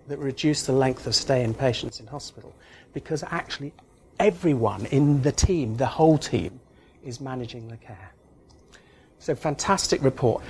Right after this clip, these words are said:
goes way beyond community. Anyone that, from the acute sector, please listen, because actually here lies the solutions to your problem. And let's start and further a movement of social prescribing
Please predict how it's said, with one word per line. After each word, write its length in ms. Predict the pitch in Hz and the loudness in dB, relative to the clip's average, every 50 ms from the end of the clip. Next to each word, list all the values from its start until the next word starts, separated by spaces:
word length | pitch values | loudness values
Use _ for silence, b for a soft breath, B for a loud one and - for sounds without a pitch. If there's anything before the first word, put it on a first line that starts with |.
| B B B _ | B B B _
goes 280 | - 170 156 151 123 131 | -4 -2 -2 -2 -2 -4
way 420 | 127 127 135 151 170 180 185 180 | -6 0 4 8 8 10 8 8
beyond 340 | - 151 131 117 107 107 - | 6 2 0 0 -2 -4 -6
community. 640 | - - 127 117 113 107 104 104 - - 117 110 110 b b b b b _ _ - | -4 -2 2 2 4 2 2 0 2 2 2 2 2 b b b b b _ _ -2
Anyone 460 | 185 190 202 196 170 165 156 143 139 | 0 2 2 2 2 2 2 4 2
that, 320 | 127 127 - - - - | 2 2 0 -4 -16 -2
from 160 | - - 123 | 2 4 6
the 80 | 123 123 | 6 4
acute 320 | 113 - - 135 127 - | 4 4 2 2 2 2
sector, 340 | - - 120 - - - 120 | 0 -2 -2 -4 -4 -14 -16
please 400 | - - - 165 156 151 135 - | -16 -12 -8 -4 -2 -2 -2 0
listen, 440 | 139 139 147 - - - 113 98 98 98 | 0 0 0 0 -4 -8 -10 -14 -14 -14
because 400 | 110 107 - - 131 117 - - - | -14 -14 -10 -10 -8 -8 -8 -8 -8
actually 460 | - 135 - - - - 123 117 135 - | -8 -8 -8 -10 -12 -12 -10 -10 -10 -12
here 260 | - - 147 147 151 | -6 0 2 2 4
lies 300 | 135 135 131 123 123 - | 4 4 4 4 2 2
the 100 | - 123 | 0 0
solutions 600 | 107 - - 135 123 123 117 - - 113 104 - | -2 -2 2 4 4 4 2 0 -4 -8 -12 -14
to 100 | - - | -14 -14
your 100 | 113 113 110 | -16 -16 -16
problem. 420 | - - 127 120 117 117 107 101 92 107 - - B B B B B B B B B B B - | -14 -12 -12 -12 -12 -16 -18 -18 -20 -20 -20 -20 B B B B B B B B B B B -10
And 180 | 151 139 147 160 | -8 -6 -2 0
let's 220 | 190 208 - - | 0 -2 -2 -4
start 500 | - - - - - 156 160 175 165 - | -4 -4 -4 0 2 4 6 6 4 2
and 120 | 135 123 | -2 -10
further 480 | - - - - 190 196 190 175 143 139 - | -12 -14 -4 2 6 6 6 6 4 2 0
a 80 | 127 | 0
movement 520 | 127 135 151 170 170 151 - 127 104 - - | 2 4 6 6 6 6 4 -2 -2 -2 -6
of 60 | 101 | -10
social 380 | - - 135 127 117 - - - | -8 -6 -6 -4 -4 -6 -10 -12
prescribing 680 | - - - - 143 127 127 123 120 - 101 98 | -14 -16 -16 -12 -10 -10 -10 -10 -12 -16 -20 -20